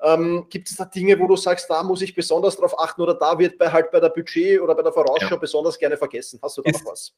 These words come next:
Speaker 2: ist für mich tatsächlich ein ganz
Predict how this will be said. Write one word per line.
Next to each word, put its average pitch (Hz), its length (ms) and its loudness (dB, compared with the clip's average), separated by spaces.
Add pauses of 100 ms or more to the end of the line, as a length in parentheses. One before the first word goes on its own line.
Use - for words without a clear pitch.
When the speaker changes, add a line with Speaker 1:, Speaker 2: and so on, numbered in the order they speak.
Speaker 2:
ist 139 200 -6
für 139 100 0
mich - 500 -2 (880)
tatsächlich 139 840 -6
ein 113 540 -6 (200)
ganz 143 600 -4